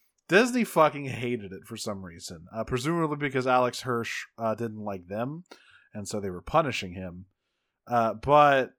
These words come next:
this show had no merchandising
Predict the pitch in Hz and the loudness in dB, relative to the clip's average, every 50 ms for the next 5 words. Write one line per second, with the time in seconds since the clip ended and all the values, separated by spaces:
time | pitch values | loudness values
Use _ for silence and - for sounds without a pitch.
0 | _ _ _ 120 131 170 190 185 - - - 170 165 160 156 151 160 160 147 135 | _ _ _ -2 0 2 2 2 0 0 2 4 4 4 6 6 6 6 6 4
1 | 127 127 147 170 190 160 135 117 110 - 110 104 98 101 98 95 87 98 101 101 | 2 0 4 4 4 4 2 -2 -2 -4 -8 -6 -6 -6 -6 -6 -8 -8 -10 -10
2 | 104 107 | -10 -14